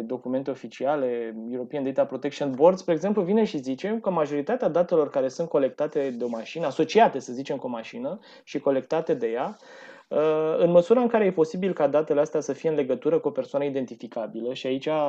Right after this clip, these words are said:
o să fie interesant să vorbim dacă e șoferul, persoana asta identificabilă, dacă pot să fie și pasagerii, poate.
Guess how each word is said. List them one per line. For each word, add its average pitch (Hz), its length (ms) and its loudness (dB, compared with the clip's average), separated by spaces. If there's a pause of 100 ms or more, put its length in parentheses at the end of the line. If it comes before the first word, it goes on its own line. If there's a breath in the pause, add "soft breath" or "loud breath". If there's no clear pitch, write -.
(180)
o 131 60 -8
să 131 140 -10
fie 160 160 -8
interesant 151 500 -6
să 123 400 -6
vorbim 123 320 -8
dacă 131 220 -2
e 123 200 -4 (420)
șoferul, 170 600 2
persoana 147 340 0
asta 143 160 -2
identificabilă, 135 640 -2
dacă 127 260 -4
pot 135 280 -6
să 139 80 -6
fie 143 140 -4
și 131 120 -8
pasagerii, 131 680 -4
poate. 127 460 -8